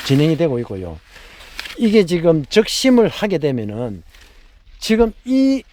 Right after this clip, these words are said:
엄청난 이 지금 이 하수형으로 지금 이 처지가 있는데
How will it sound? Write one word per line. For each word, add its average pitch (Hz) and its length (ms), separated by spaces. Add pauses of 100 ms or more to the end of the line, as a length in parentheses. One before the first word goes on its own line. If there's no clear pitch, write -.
(180)
엄청난 220 520
이 220 320
지금 180 440
이 147 420 (1600)
하수형으로 196 560
지금 156 300
이 160 140
처지가 196 360
있는데 113 600